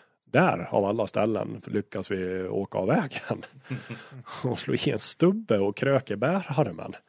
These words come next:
och bli kvar. Va, jaha.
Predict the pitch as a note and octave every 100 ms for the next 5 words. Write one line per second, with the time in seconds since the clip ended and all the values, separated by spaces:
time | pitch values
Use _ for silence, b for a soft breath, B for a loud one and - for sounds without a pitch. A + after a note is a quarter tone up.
0 | _ _ - C#3 B2 A#2+ D#3+ G#3+ G2+ -
1 | - B B B B B B B _ -
2 | C#3+ - B B C#3 D#3+ D#3 C#3 C#3